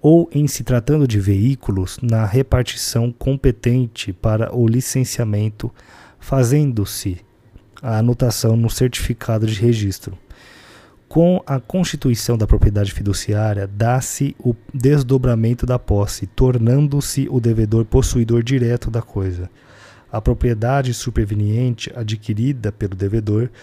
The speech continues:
torna eficaz, desde o arquivamento, a transferência da propriedade fiduciária.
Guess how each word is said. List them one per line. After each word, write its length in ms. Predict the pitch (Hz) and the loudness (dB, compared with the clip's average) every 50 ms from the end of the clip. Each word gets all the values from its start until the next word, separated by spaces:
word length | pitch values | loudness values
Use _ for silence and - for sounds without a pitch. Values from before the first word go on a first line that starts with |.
| - - - - - _ _ _ | -20 -20 -20 -20 -20 _ _ _
torna 300 | - 135 131 135 135 135 | 0 2 2 4 2 2
eficaz, 680 | 139 - - - - - - 113 107 110 107 - - - _ - | 0 0 -2 -4 -6 -4 -4 -4 -4 -4 -4 -8 -12 -16 _ -6
desde 420 | 104 120 131 151 160 151 127 131 | -2 0 2 2 2 2 2 0
o 40 | 127 | 0
arquivamento, 680 | 120 110 - 113 107 120 117 110 110 110 117 - - | 0 -2 -4 -4 -2 -2 0 0 0 -2 -2 -4 -6
a 20 | 113 | -6
transferência 540 | - - 120 117 - - 113 113 110 104 - | -4 -4 -4 -2 -2 -2 -2 -2 -4 -4 -4
da 100 | - 107 | -6 -4
propriedade 560 | - 117 107 - 120 110 101 104 104 101 101 | -4 -4 -4 -2 -2 -2 -2 -2 -4 -4 -6
fiduciária. 760 | - - 127 120 120 117 - - - 101 92 87 90 110 104 | -6 -8 -6 -6 -4 -6 -6 -6 -8 -8 -8 -8 -10 -12 -16